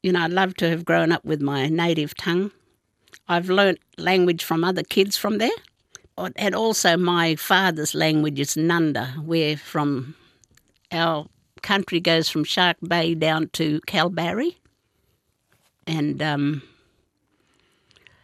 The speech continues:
a lot of the words I already know 'cause I've got a dictionary. There's Biggerda. It's a little, a wallaby. Well, I named my son Biggerda.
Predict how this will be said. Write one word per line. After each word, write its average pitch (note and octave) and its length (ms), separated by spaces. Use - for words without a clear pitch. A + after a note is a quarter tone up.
a G#3+ 60
lot A#3 180
of F#3+ 100
the E3 80
words F#3 300
I F3+ 60
already E3 300
know A3+ 280
'cause F3 200
I've E3+ 120
got D#3 120
a D#3 60
dictionary. G#3+ 680
There's D#3 240
Biggerda. G3+ 420
It's F#3+ 180
a E3+ 60
little, F3+ 460
a - 100
wallaby. A3+ 680
Well, F#3 120
I F#3+ 100
named F#3+ 260
my E3+ 140
son G3 300
Biggerda. D3 360